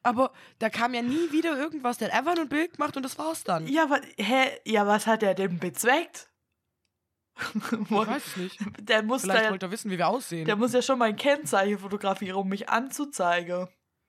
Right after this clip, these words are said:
Speaker 1: Ja.
Speaker 2: Und ich weiß
Speaker 1: Dumm.
Speaker 2: gar nicht, ob er mich deswegen anzeigen könnte. Wahrscheinlich schon, aber ob da was bei rauskommt,
Speaker 1: Ja, dann
Speaker 2: ist
Speaker 1: steht
Speaker 2: die
Speaker 1: Aussage
Speaker 2: Frage.
Speaker 1: gegen Aussage und wir sind ja auch zu zweit im Auto.
Speaker 2: Ja, dann sag ich, ja, Entschuldigung, es war nicht gefährlich, ich hab mich gleich entschuldigt. Was soll denn das, äh?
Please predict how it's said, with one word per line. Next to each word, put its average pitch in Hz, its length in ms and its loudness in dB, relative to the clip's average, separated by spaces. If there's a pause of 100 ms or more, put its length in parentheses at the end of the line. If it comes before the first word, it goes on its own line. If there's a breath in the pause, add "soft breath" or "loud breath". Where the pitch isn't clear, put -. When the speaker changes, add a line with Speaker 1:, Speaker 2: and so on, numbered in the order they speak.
(1000)
Speaker 1:
Ja. 143 320 -8 (240)
Speaker 2:
Und 208 240 0
ich 202 120 -6
weiß 254 220 4
Speaker 1:
Dumm. 185 80 -2
Speaker 2:
gar 220 140 4
nicht, 214 160 -2
ob 202 100 -2
er 214 80 2
mich 202 160 -2
deswegen 214 380 -2
anzeigen 196 560 -2
könnte. 196 580 -2 (200)
Wahrscheinlich 196 500 -2
schon, 220 340 0
aber 170 480 -6 (1200 soft breath)
ob - 60 -20
da 185 140 -4
was 180 200 -8
bei 180 120 -6
rauskommt, 185 400 -4
Speaker 1:
Ja, 175 180 2
dann 180 100 -2
Speaker 2:
ist 170 80 -4
Speaker 1:
steht 180 100 -4
Speaker 2:
die - 40 0
Speaker 1:
Aussage 190 360 -2
Speaker 2:
Frage. 170 140 -6
Speaker 1:
gegen 160 140 -6
Aussage 190 520 -2
und 180 100 -6
wir 170 80 -4
sind 190 140 -6
ja 160 80 0
auch 160 60 -4
zu 156 100 -18
zweit 175 300 -4
im 147 100 -8
Auto. 139 340 -8
Speaker 2:
Ja, 139 100 -6
dann 160 180 -10
sag 175 160 -12
ich, 165 160 -14
ja, 156 80 -14
Entschuldigung, 160 680 -12
es 160 100 -16
war 165 120 -8
nicht 170 140 -12
gefährlich, 190 340 -8
ich 185 80 -10
hab 165 60 -8
mich 147 100 -14
gleich 170 160 -6
entschuldigt. 170 580 -4
Was 160 240 -14
soll 220 200 -2
denn 165 60 -6
das, 165 220 -10
äh? 170 280 -10